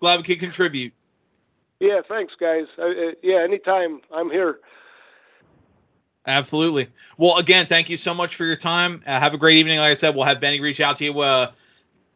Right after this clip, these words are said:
Speaker 1: bring you back on for, for another, uh, another chat.
Speaker 2: Okay, guys. Thanks, and all the best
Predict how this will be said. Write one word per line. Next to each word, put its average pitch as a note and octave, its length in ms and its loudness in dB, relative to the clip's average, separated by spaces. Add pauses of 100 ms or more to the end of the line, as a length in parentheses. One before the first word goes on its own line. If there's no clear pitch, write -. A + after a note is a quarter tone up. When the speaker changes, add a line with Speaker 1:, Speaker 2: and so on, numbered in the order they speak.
Speaker 1:
bring D3+ 180 6
you C#3+ 60 4
back C#3+ 240 4
on D3 280 4
for, C3+ 440 2
for C#3 200 2
another, C#3 360 4
uh, C3+ 100 6
another C3+ 240 0
chat. D#3+ 380 2 (840)
Speaker 2:
Okay, G3+ 320 0
guys. F#3 340 -4
Thanks, G#3 300 -6
and F#3 120 -6
all G3+ 160 2
the G3 60 -8
best G3+ 240 -2